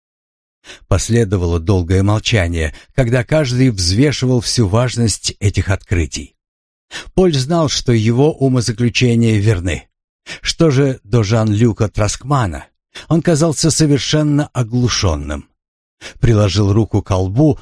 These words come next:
словно у него внезапно началась мигрень. У жандарма мелькнула мысль. Он кое-что поискал в своем телефоне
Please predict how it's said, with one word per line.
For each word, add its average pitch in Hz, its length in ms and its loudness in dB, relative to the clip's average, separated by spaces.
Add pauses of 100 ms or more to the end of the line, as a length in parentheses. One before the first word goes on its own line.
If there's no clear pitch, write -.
словно 156 520 0
у 151 100 -2
него 143 520 2
внезапно 131 640 0
началась 113 540 0
мигрень. 98 480 0 (440)
У 120 100 2
жандарма 98 560 2
мелькнула 101 580 2
мысль. 123 420 0 (380)
Он 165 220 2
кое-что 160 400 0
поискал 147 480 0
в - 80 -6
своем 123 380 0
телефоне 156 640 2